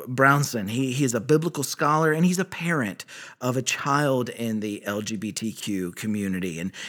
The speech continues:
and again, my purpose in sharing their work with you is so that each of us can do our own homework.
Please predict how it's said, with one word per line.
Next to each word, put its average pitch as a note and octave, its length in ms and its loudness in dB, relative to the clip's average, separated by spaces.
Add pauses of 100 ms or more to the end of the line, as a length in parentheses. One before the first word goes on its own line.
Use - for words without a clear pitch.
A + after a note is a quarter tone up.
and F#3+ 100 4
again, A#3 300 4
my A3+ 140 6
purpose G3 600 2
in C#3+ 220 0
sharing D#3 540 4
their E3+ 160 4
work E3+ 340 0
with F3 180 0
you F3+ 320 2 (380)
is E3 180 2
so F#3+ 160 0
that F3+ 240 2
each A#3+ 360 -2
of C#3+ 140 4
us A2+ 400 0 (300)
can G3+ 220 4
do G3 220 8
our F3 180 8
own D#3+ 160 8
homework. B2 640 0